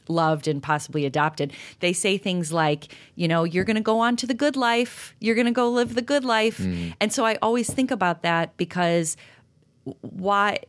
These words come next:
Speaker 1: they don't need much, but the good life is freedom
Speaker 2: Mm-hmm.
Speaker 1: because these rabbits need to live in these cages in this shelter, which they're being treated so fantastically.
Speaker 2: But there's still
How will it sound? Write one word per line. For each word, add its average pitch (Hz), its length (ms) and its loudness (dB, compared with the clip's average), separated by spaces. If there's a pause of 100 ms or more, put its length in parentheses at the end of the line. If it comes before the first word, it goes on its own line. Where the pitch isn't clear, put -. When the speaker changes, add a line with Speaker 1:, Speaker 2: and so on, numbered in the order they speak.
(260)
Speaker 1:
they 226 280 0
don't 294 320 0
need 220 480 2
much, 190 640 0
but 220 140 0
the 220 60 -2
good 247 220 -2
life 220 300 0
is 160 120 -2
freedom 143 480 0 (200)
Speaker 2:
Mm-hmm. 80 240 -4
Speaker 1:
because 175 680 0
these 175 300 -6
rabbits 190 400 0
need 170 180 0
to 160 60 4
live 156 240 2
in 156 100 2
these 151 200 0
cages 139 880 -2
in 156 220 0
this 143 220 0
shelter, 208 440 0
which 156 240 0
they're 165 100 0
being 160 160 0
treated 151 460 -2
so 208 340 0
fantastically. 165 500 -2
Speaker 2:
But 160 60 -6
there's 117 140 2
still 120 320 0